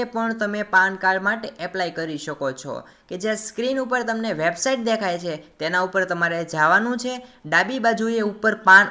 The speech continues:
ઓપ્શન પર જઈને એપ્લાય ઓનલાઈન પર ક્લિક કરી દેવાનું છે. અહીં એન એસ ડી એલ કે યુ ટી આઈ આઈ ટી એસ એલ દ્વારા ફોર્મ ભરીને જમા કરાવી શકો છો. અહીં ફી રૂપિયા છન્નું રૂપિયામાં, છન્નું રૂપિયાની જ છે.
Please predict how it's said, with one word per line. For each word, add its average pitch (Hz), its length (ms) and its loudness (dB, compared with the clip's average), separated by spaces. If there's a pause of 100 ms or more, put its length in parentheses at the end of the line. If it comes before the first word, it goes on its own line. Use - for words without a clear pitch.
(100)
ઓપ્શન 185 520 -2
પર 202 240 2
જઈને 208 400 -2
એપ્લાય 196 440 -2
ઓનલાઈન 190 360 -2
પર 190 180 -6
ક્લિક 185 300 -4
કરી 180 180 0
દેવાનું 147 500 0
છે. 135 280 -6 (300)
અહીં 214 340 -2 (200)
એન 233 100 0
એસ 277 180 0
ડી 233 140 0
એલ 226 160 2
કે 208 240 -2 (360)
યુ 180 220 -2
ટી 269 280 -2
આઈ - 420 2
આઈ 202 180 4 (160)
ટી 247 300 -2
એસ 180 260 0
એલ 254 200 2
દ્વારા 185 500 6
ફોર્મ 254 300 2
ભરીને 208 420 2
જમા 170 320 2
કરાવી 139 400 0
શકો 127 360 -4
છો. 120 300 -10 (220)
અહીં 240 440 0 (220)
ફી 277 280 2
રૂપિયા 247 440 0 (300)
છન્નું 254 420 0
રૂપિયામાં, 226 640 2 (180)
છન્નું 247 320 0
રૂપિયાની 226 460 -2
જ 233 80 -10
છે. 156 220 0